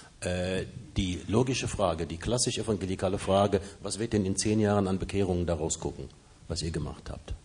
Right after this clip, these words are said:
Ne, wie viele Leute werden zu Jesus finden, weil es ja eigentlich darum geht, nicht die Welt schöner zu machen, sondern Menschen in den Himmel zu retten.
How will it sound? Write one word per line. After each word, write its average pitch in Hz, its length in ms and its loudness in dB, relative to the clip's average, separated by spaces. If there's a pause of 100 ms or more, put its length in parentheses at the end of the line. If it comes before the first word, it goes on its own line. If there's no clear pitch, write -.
Ne, 98 140 2
wie 107 80 2
viele 113 180 0
Leute 107 300 0
werden 98 340 0 (560)
zu - 160 0
Jesus 95 460 -2
finden, 71 400 -8
weil 87 140 -6
es 85 120 -8
ja 90 200 -8
eigentlich 110 400 -2
darum 101 180 -4
geht, 95 240 -4
nicht 101 200 -10
die 92 100 -4
Welt 107 200 4
schöner 110 260 4
zu 113 120 0
machen, 107 280 -2
sondern 107 240 2
Menschen 107 220 -2
in 107 60 -4
den 101 60 -2
Himmel 117 200 2
zu 95 120 -2
retten. 78 280 -10